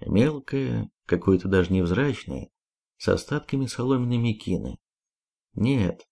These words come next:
разумеется, что на селекционную работу рассчитывать было бы глупо,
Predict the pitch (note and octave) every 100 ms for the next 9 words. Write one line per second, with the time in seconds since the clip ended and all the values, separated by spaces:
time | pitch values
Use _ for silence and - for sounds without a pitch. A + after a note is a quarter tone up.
0 | _ _ - - E2+ C#2 A2 C#3 - A#2
1 | - - A#2 A2+ G2+ F#2 F#2+ F#2+ - G#2+
2 | G2 F#2+ G2 A#2+ - G#2 - - G2+ F2+
3 | G2+ G#2+ G2 F#2+ G#2+ A#2 G#2+ E2 -